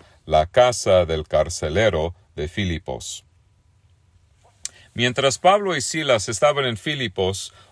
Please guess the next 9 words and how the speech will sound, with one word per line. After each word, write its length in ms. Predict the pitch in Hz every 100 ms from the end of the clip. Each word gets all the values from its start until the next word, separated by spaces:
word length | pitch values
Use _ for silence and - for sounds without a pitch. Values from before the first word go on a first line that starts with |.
| -
una 320 | 151 190 165
esclava 640 | 131 - 151 151 135 120
los 180 | 107 104
siguió, 600 | - 113 98 127 147 131
como 300 | - 110 95
leemos 420 | 95 113 127 120 107
en 100 | 98
Hechos 360 | 110 135 110
dieciséis 920 | 92 87 - 92 120 110 120 - -